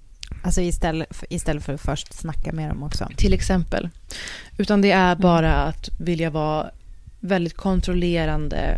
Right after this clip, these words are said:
Speaker 2: mot sin omgivning och att använda polisen som sin kundtjänst. Så när polisen
Speaker 1: Mm.
Speaker 2: kommer så blir Karen-grejen ännu mer tydlig. Att Kerry Washingtons karaktär Mia Warren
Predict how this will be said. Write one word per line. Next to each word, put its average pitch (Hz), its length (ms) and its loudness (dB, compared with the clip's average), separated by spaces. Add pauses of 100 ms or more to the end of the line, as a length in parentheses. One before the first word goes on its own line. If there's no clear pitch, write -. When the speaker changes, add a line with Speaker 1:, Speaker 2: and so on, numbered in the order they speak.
(140)
Speaker 2:
mot 175 180 -2
sin 175 140 -4
omgivning 151 840 -6
och 170 160 -6
att 165 100 -6
använda 156 500 -2
polisen 156 760 0 (140)
som 147 240 -4
sin 147 180 -6
kundtjänst. - 760 -8 (840)
Så - 120 0
när 202 120 6
polisen 208 460 4
Speaker 1:
Mm. 196 60 4
Speaker 2:
kommer 190 580 4 (300)
så 185 180 -2
blir 170 440 -2 (200)
Karen-grejen 160 960 2
ännu 196 200 4
mer 262 140 4
tydlig. - 460 -4 (800)
Att - 240 -4
Kerry 208 600 2
Washingtons 170 640 0
karaktär 156 500 2
Mia 160 300 2
Warren 175 460 2